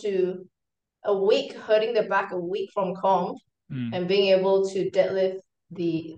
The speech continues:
Speaker 1: their max at comp
Speaker 2: Wow.
Speaker 1: just with some guidance. And they're like,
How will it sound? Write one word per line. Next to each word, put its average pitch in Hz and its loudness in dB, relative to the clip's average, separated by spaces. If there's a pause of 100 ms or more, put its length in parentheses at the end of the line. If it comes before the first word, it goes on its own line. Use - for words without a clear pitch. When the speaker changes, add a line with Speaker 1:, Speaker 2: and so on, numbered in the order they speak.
Speaker 1:
their 175 2
max 190 0
at 160 -8
comp 170 -4 (440)
Speaker 2:
Wow. 120 -14
Speaker 1:
just 202 2
with 196 2
some 180 -4 (220)
guidance. 180 0
And 180 -2
they're 180 6
like, - 2